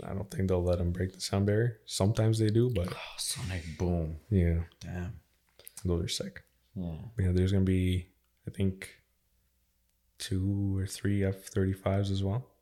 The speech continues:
Speaker 2: Oh, that's
Speaker 1: Sick.
Speaker 2: nice.
Speaker 1: Yeah.
Speaker 2: That's nice. Okay.
Speaker 1: Uh, a couple F eighteens, F sixteens, and then a bunch of, like, other fucking big ass fucking planes
Speaker 2: So
Speaker 1: and shit.
Speaker 2: B two, no?
Speaker 1: Yep.
Speaker 2: B two bomber.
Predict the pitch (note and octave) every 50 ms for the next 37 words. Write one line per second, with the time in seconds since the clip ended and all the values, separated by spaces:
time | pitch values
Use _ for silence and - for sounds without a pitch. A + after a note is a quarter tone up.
0 | _ _ _ _ _ _ _ _ - B2 A2+ A2+ A2 A#2+ C3+ - - G#2+ F#2 F2+
1 | G2 C3 B2+ - - F#2 F#2+ G2 G2 G2+ G2+ - - G2 F#2+ F#2+ A#2+ B2+ - -
2 | A2 A2 - G2+ G2+ G#2+ C3 C#3+ C3+ - - _ _ _ _ _ _ - A2 F#2+
3 | F2+ F#2 F#2 - - G#2 - - - F#2 F2+ F#2 F#2 F#2 - - F#2+ F#2+ - -
4 | B2+ C3 C3 C3 C3 B2+ B2 A#2 - - G2 F2+ - - - G#2+ - - - G#2+
5 | G#2 G#2 G#2 G#2 G2+ G2 - - - - - - _ _ _ _ _ _ _ _
6 | _ _ _ _ _ _ _ _ _ _ _ _ _ _ _ _ _ _ _ _
7 | - - F2+ E2+ E2+ F2 E2+ E2+ F2 F2 F#2 - - F2+ F2 E2+ E2 - - -
8 | E2+ E2+ F#2 - - - - - - F#2 - D3+ - - - - - C#3+ C#3+ C3+
9 | B2 - - - F2+ F2+ F2+ F#2 G2 - - - - - - - - - - -
10 | A2 G#2+ - A#2 A#2+ A2+ A2+ C3 C3 A#2+ A#2+ A2 G#2+ G#2+ B2+ D3 D3+ - - _
11 | _ _ _ _ - - F2+ - - - - _ _ - G#2+ G2 G2 - G#2+ G#2
12 | G2 G2 G2+ G#2 A2 A#2 B2 C3 C#3+ C3+